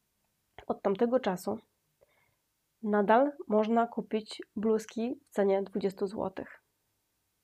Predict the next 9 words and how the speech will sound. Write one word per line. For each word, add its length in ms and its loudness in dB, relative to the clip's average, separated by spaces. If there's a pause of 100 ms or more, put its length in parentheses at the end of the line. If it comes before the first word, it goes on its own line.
(880)
I 280 0
wtedy 280 8
to 120 0
były 220 0
bardzo 380 2
duże 180 -6
pieniądze, 600 2 (380)
a 80 0
teraz, 560 2